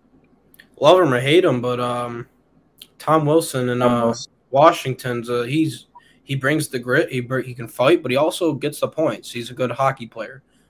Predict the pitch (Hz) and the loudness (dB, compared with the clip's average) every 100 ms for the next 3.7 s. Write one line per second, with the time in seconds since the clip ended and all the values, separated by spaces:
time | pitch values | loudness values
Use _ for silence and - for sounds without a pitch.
0 | _ _ - 123 113 113 113 - - 143 | _ _ 2 6 6 2 -4 -14 4 4
1 | 156 - 175 143 135 123 - _ _ _ | 6 4 6 8 6 2 -12 _ _ _
2 | 135 151 156 127 131 - 127 117 110 113 | 6 6 4 4 2 2 0 -2 -2 -2
3 | 107 101 107 107 101 90 | 0 0 -2 -6 -8 -12